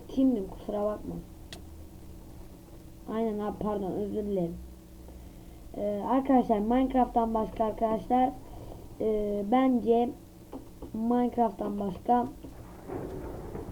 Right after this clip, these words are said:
e, survival gelebilir. E,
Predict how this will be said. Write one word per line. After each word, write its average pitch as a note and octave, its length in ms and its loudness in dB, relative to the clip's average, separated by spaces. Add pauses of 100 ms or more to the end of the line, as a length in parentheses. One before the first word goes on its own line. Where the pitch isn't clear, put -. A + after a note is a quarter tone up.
(120)
e, G#3 360 2 (140)
survival C4+ 580 10
gelebilir. G3+ 480 4 (600)
E, F#3 60 -4